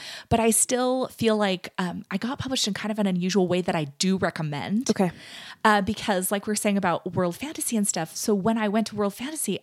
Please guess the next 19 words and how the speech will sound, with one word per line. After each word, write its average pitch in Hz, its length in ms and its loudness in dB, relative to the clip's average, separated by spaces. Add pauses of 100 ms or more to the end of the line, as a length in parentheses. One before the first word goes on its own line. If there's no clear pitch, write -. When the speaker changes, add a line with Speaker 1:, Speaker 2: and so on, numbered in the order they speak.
Speaker 1:
I 190 100 2
would 190 240 0 (380)
go 170 140 0
up 285 160 0
to - 140 -6
editors 190 540 2 (100)
that 185 80 -2
I 170 100 0
admired, 233 600 2 (460)
and 208 120 2
it, 208 220 0
and 190 200 0 (100)
it's 196 240 -2
a, 220 260 2
it's 190 220 0
a 240 40 2
networking, 214 720 2
it's - 200 -4
a, 208 80 2